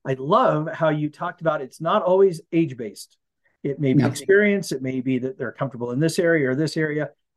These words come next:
Speaker 1: I think that's a great way for any organization to think carefully, especially as they get larger. And it may be more and more difficult for a team leader or an, a C E O, as, as, as in your case, to always be one-on-one with each employee. You've gotta find a way to,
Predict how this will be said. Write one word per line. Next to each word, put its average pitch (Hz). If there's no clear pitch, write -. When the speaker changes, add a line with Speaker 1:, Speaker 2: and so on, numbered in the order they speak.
Speaker 1:
I 156
think 165
that's 147
a 139
great 131
way 135
for 127
any 165
organization 123
to 117
think 135
carefully, 139
especially 151
as 117
they 131
get 127
larger. 120
And 135
it 127
may 139
be 135
more 151
and 139
more 139
difficult 139
for 123
a 110
team 165
leader 147
or 123
an, 117
a 143
C 151
E 147
O, 143
as, 135
as, 123
as 127
in 131
your 139
case, 135
to 160
always 156
be 156
one-on-one 151
with 131
each 147
employee. 139
You've 120
gotta 147
find 139
a 127
way 127
to, 117